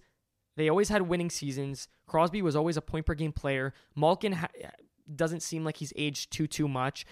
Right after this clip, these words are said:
Letang doesn't seem like he's aged too, too much, though, in the way that they're playing.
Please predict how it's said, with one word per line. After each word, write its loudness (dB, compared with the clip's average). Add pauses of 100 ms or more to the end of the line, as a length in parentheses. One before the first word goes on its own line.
(160)
Letang 4
doesn't 0
seem -4
like -4
he's -6
aged -6
too, -2
too -6
much, -6
though, 2
in 0
the 2
way 4
that 0
they're -6
playing. -2